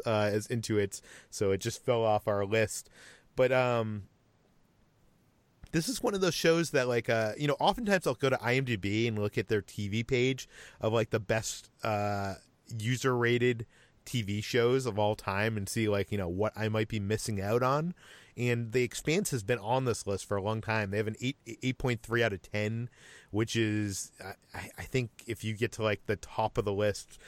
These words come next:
maybe Breaking Bad maybe is, like, a nine out of ten or something like that. Um,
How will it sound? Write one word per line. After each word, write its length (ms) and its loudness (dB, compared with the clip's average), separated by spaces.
maybe 220 2
Breaking 500 -2
Bad 420 2
maybe 420 0
is, 120 0
like, 120 0
a 60 0
nine 300 -2
out 120 0
of 80 0
ten 260 0
or 80 0
something 380 -4
like 160 0
that. 260 4
Um, 760 2